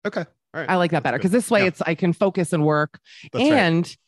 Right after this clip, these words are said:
Speaker 1: Okay.
Speaker 2: if you haven't already signed up for the Patreon, is there a better way to get you to go to W W W dot patreon dot com slash mishcall? Is there a better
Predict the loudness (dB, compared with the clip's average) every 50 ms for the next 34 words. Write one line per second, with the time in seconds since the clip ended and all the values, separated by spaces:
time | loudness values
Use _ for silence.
0 | _ _ _ -12 -4 -2 -2 -2 0 0 0 0 0 0 0 0 0 0 0 2
1 | 2 2 2 0 0 0 -2 -2 -2 0 2 2 2 2 2 0 -2 _ -2 -2
2 | 0 0 0 -2 0 0 0 0 0 0 -2 0 0 0 0 0 -2 -2 -6 -8
3 | _ _ _ _ -20 _ _ _ _ -20 -6 0 2 2 2 4 2 2 4 4
4 | 2 2 2 2 2 2 2 2 0 0 0 0 -2 -4 _ -2 0 2 2 2
5 | 2 2 2 0 -2 -4 -6 -6 -6 -4 -2 -2 -2 0 2 2 2 2 2 2
6 | 2 2 4 4 2 2 2 0 -2 _ _ _ _ -2 -2 0 0 0 0 -2
7 | 0 0 0 2 2 2 2 2 0 2 2 2 2 0 0 0 0 0 0 0
8 | 0 -2 -2 -2 -2 -2 -2 -2 -2 -2 -2 -2 -2 -2 -2 -2 -2 -4 -4 -4
9 | -4 -4 -2 -2 -4 -2 -2 -2 -2 -2 -2 -2 -2 -2 -2 -2 -2 0 0 0
10 | 0 0 2 2 2 2 2 2 2 2 4 2 0